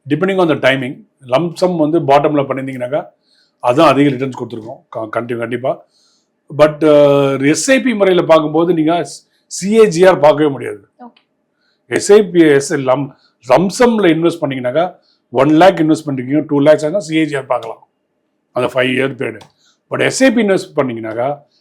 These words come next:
Speaker 1: எக்ஸ் ஏ ஆர் ஆர் தான் பார்க்கணும். So எக்ஸ் ஏ ஆர் ஆர் கம்மியா தான் இருக்கும் சி ஏ ஜி ஆர் விட. நீங்க லம்ப் சம்முக்கும் எஸ் ஐ பி-க்கும் என்ன வித்தியாசம்னா,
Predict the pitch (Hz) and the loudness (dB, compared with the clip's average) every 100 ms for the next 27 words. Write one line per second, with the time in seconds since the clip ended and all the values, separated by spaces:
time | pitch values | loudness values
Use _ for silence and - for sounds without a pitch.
0 | _ 135 147 - 240 220 190 165 156 147 | _ -4 -2 0 4 6 6 4 2 0
1 | 127 104 - _ _ _ _ _ _ _ | 0 -4 -16 _ _ _ _ _ _ _
2 | _ _ _ - 170 156 143 185 254 233 | _ _ _ -4 0 2 2 2 4 6
3 | 233 190 170 196 214 214 190 156 143 175 | 6 6 2 4 6 6 4 2 2 2
4 | 180 156 135 123 110 - _ _ _ _ | 4 2 -2 -8 -14 -18 _ _ _ _
5 | _ _ - _ _ _ 113 147 180 175 | _ _ -20 _ _ _ -2 0 0 0
6 | 247 226 190 175 151 143 190 160 147 147 | 2 4 4 6 4 2 0 2 0 0
7 | 143 135 123 123 | -2 -4 -8 -6